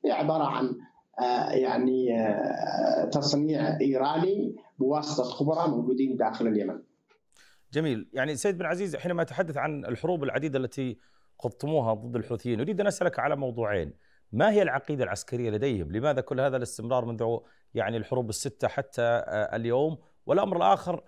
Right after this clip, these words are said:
Speaker 2: هل تغير التكتيك؟ هل لاحظتم مثلًا أولًا أن كانت حروبهم بدائية ومن ثم بعد وصول خبراء إيرانيين وخبراء من، آه، بعض الدول أو ال-، الميليشيات المرتبطة بإيران،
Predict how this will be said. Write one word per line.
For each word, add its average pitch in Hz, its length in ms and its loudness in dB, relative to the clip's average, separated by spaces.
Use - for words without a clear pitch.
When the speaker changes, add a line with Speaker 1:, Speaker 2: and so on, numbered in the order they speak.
Speaker 2:
هل 220 340 4
تغير 190 420 2
التكتيك؟ 160 640 -2
هل 180 100 2
لاحظتم 175 440 2
مثلًا 151 380 -2
أولًا 156 440 2
أن 143 160 0
كانت 143 320 2
حروبهم 135 420 -2
بدائية 127 440 2
ومن 123 220 2
ثم 131 320 -2
بعد 131 280 4
وصول 123 400 0
خبراء 120 380 2
إيرانيين 120 540 -2
وخبراء 113 560 0
من، 110 220 -6
آه، 98 460 0
بعض 117 240 2
الدول 120 520 0
أو 104 220 2
ال-، 104 160 -6
الميليشيات 117 800 -2
المرتبطة 113 400 -4
بإيران، 123 400 2